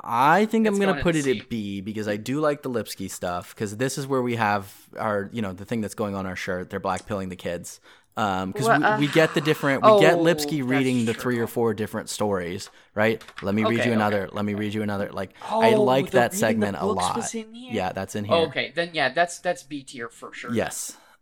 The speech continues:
Speaker 1: Um, okay.
Speaker 2: Yeah. All right. N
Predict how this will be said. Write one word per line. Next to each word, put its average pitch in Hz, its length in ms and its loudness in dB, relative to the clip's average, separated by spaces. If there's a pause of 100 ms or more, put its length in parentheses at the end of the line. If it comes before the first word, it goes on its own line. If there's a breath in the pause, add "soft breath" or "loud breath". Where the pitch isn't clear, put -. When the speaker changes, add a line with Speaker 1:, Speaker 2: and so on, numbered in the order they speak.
(180)
Speaker 1:
Um, 92 760 -4 (1300)
okay. - 240 -8 (220)
Speaker 2:
Yeah. 110 220 -8 (680)
All 175 80 4
right. 123 220 0 (500)
N 190 220 0